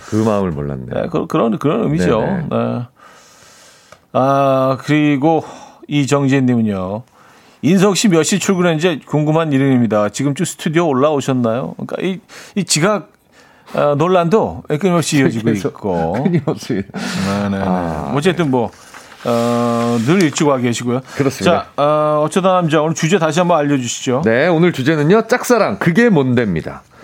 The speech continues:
Speaker 2: 음.
Speaker 1: 짝사랑하는 사람에게 내가 보낸 시그널들, 이제는 지우고 싶은 나의 찌질한 흑역사,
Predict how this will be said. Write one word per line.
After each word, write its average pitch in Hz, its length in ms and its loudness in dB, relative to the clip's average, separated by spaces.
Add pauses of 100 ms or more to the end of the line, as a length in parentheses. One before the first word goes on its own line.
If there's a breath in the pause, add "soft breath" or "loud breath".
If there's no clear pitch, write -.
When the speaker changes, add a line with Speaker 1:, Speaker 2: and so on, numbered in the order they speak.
(160 loud breath)
Speaker 2:
음. 110 340 0
Speaker 1:
짝사랑하는 220 600 4
사람에게 190 640 4
내가 127 260 2
보낸 120 420 0
시그널들, 143 880 0
이제는 135 640 2
지우고 160 420 2
싶은 170 360 0
나의 117 240 2
찌질한 160 420 0
흑역사, 120 760 0